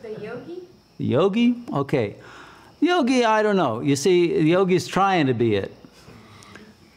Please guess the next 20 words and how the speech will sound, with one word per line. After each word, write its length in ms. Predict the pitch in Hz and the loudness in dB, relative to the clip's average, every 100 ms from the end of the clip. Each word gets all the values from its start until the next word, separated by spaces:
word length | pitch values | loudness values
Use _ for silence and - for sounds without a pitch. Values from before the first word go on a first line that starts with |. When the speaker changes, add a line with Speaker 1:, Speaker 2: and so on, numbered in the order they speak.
| _ _ _ _ _ _ - | _ _ _ _ _ _ -8
Speaker 2:
If 140 | 139 | -2
you're 100 | 160 | -2
still 220 | - 196 | 0 0
practicing 600 | 175 175 160 151 170 151 | 2 0 0 -4 0 2
yoga, 340 | 143 139 131 127 | 2 2 2 2
you're 140 | 127 | 2
way 180 | 131 127 | 2 2
down 320 | 113 110 107 | 0 -2 -2
there 160 | 104 104 | -2 -4
already. 400 | 104 117 127 139 | -4 -4 -4 -4
You 120 | 147 | -2
know, 140 | 127 | -2
who, 340 | 127 156 156 160 | -2 -4 -4 -2
who, 300 | 185 170 170 | 0 0 0
who, 420 | 170 160 147 135 | 2 2 2 0
who 260 | 165 160 151 | 2 2 2
are 180 | 131 | 2
you? 180 | 113 101 | 0 0
If 140 | 104 139 | 0 2
you're 260 | 135 139 | 2 0